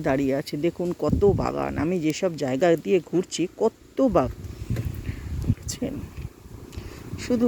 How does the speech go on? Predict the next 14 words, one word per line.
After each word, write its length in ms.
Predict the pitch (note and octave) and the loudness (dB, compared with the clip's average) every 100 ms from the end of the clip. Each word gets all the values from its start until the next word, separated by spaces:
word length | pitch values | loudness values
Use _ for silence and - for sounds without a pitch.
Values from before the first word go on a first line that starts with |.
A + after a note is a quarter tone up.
| G3 | 4
বাগান, 420 | E3+ D#3+ F3 F3+ F#3 E3+ | 4 6 4 4 0 0
বাগান 440 | C#3 D3+ D#3+ D#3+ D3+ C#3 | 2 4 4 2 2 2
আর 120 | C#3 C#3 | 0 -2
বাগান, 420 | C#3 C#2+ C#2 B1 - - - - - - - - - - - - - - - - - - - - - - - G2+ F#2+ - F#2+ F#2+ - - - - - - - - - - - - | -4 -4 -6 -6 -8 -8 -8 -10 -14 -12 -8 -8 -6 -6 -6 -6 -8 -8 -8 -8 -6 -6 -6 -6 -4 -4 -2 0 0 0 0 0 0 0 0 -2 -2 -2 -2 -2 -2 -4 -4 -4
পুরো 180 | - C#4 C4+ G3 | 2 6 8 6
এলাকাটা 580 | F3+ F#3+ G#3+ G#3+ A3+ A3+ A#3 A#3 G#3+ | 4 2 0 0 2 4 6 4 2
জুড়ে 260 | G3+ G#3+ G3 D#3 | 0 0 2 2
বাগান, 480 | D3 E3+ E3 D#3 D#3+ - - - - - - - - - - - - - - - F#3+ | 0 0 2 0 -2 -8 -14 -14 -14 -12 -14 -14 -16 -14 -16 -16 -16 -18 -18 -8 -2
মাঝখান 420 | E3+ - - F3+ F3 | -2 -2 -4 -2 2
দিয়ে 140 | F#3+ F3+ | 4 4
রাস্তা, 360 | D3 - - D#3+ C#4+ - - - - - - - - - - - - - - - - - - - - - D#2+ - D#2 - - - - - - - | 0 -4 -6 -4 -4 -8 -20 -16 -14 -12 -12 -14 -18 -18 -18 -20 -20 -20 -20 -20 -20 -16 -14 -12 -14 -14 -18 -12 -12 -12 -14 -18 -20 -20 -14 -8
আশা 160 | F#3 A3 G3+ | -4 -2 0
করি 140 | G3+ F3+ | 0 0
দেখাতে 320 | D3 E3 F#3 | -2 -2 -6